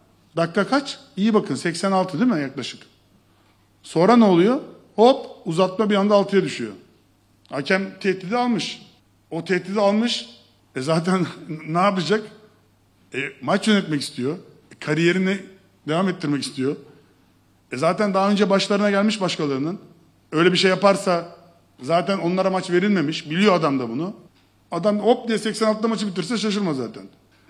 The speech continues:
Burayı nereye bağlayalım biliyor musunuz hep beraber isterseniz? Gelin geçen seneye gidelim. vardan verilen Antalya Spor maçında, Galatasaray Antalya Spor, Spor maçında penaltı var.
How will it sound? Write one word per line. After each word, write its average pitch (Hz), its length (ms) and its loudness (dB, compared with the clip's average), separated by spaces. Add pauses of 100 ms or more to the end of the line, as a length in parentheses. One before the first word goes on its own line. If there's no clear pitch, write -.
(160)
Burayı 240 320 4
nereye 269 260 6
bağlayalım 165 400 6
biliyor 254 140 2
musunuz 185 240 -2
hep 156 160 -2
beraber 113 400 -6 (160)
isterseniz? 120 640 -8 (500)
Gelin 233 280 4
geçen 233 280 4
seneye 240 240 2
gidelim. 208 360 0 (960)
vardan 202 400 4
verilen 214 380 6 (1000)
Antalya 190 340 2
Spor 196 200 -2
maçında, 180 280 -2
Galatasaray 185 280 0
Antalya 180 180 0
Spor, 175 460 -4
Spor 175 260 -6
maçında 180 540 -6
penaltı 175 380 0
var. 220 240 -4